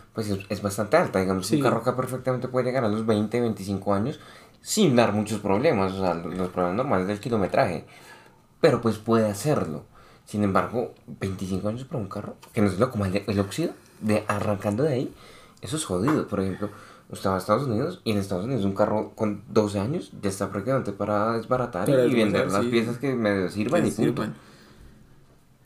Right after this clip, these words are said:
Speaker 2: Digamos, eso es interesante de los carros clásicos, que son treinta y cinco años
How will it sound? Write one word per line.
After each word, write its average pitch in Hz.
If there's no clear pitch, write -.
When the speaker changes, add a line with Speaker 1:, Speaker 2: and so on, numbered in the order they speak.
Speaker 2:
Digamos, 170
eso 165
es 170
interesante 185
de 131
los 151
carros 117
clásicos, 120
que 120
son 123
treinta 120
y 151
cinco 143
años 123